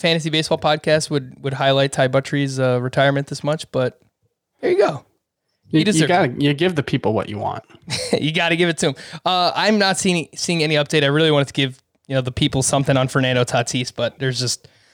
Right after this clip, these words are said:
Speaker 1: there's nothing out here right now. Uh, we'll just wrap up with some, uh, to stream or not to stream for Tuesday. This is for anyone who plays in a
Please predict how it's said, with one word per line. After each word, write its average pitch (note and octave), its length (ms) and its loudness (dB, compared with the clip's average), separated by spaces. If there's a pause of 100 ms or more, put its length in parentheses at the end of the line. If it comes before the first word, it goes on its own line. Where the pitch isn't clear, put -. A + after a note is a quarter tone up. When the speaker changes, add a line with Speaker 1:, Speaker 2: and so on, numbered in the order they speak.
(100)
Speaker 1:
there's C#3 160 -6
nothing F3 240 0
out D#3+ 160 2
here D3+ 240 2
right C#3+ 220 2
now. C#3 320 0
Uh, C3 140 2
we'll D3 100 2
just D#3 140 -4
wrap F3+ 220 2
up E3+ 160 2
with E3+ 180 2
some, E3 400 0
uh, D#3 220 2 (220)
to - 100 -2
stream C4 320 2
or A#3 100 4
not G3+ 220 0
to G3 80 -2
stream G3+ 300 2
for F3+ 120 -2
Tuesday. F3+ 380 2
This D#3+ 180 -2
is - 60 -4
for F3 160 2
anyone F3+ 280 0
who D3+ 80 0
plays E3+ 520 2
in E3 280 0
a D#3 440 0